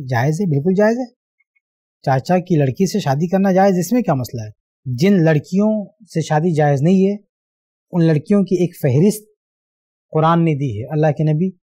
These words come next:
सल्लल्लाहु अलैहि वसल्लम की कुछ हदीस भी हैं, तो उस फहरिस्त में चाचा की लड़की तो नहीं है। ये असल में हिंदुओं के यहाँ चलता है ना। एक जगह मैं एक, अ, हिंदू की एक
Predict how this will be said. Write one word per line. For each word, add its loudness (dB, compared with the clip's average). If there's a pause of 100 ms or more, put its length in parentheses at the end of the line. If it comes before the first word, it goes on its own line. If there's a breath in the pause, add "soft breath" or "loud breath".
(320)
सल्लल्लाहु 0
अलैहि 2
वसल्लम -2
की -14
कुछ -6
हदीस -6
भी -10
हैं, -10 (600)
तो -10
उस 0
फहरिस्त 2
में 0
चाचा -2
की -8
लड़की -6
तो -8
नहीं -2
है। -12 (580)
ये 2
असल 0
में 2 (160)
हिंदुओं 2
के -6
यहाँ 0
चलता -8
है -6
ना। -8 (240)
एक 0
जगह 2
मैं 2 (800)
एक, 0
अ, -2
हिंदू 2 (240)
की -2
एक -4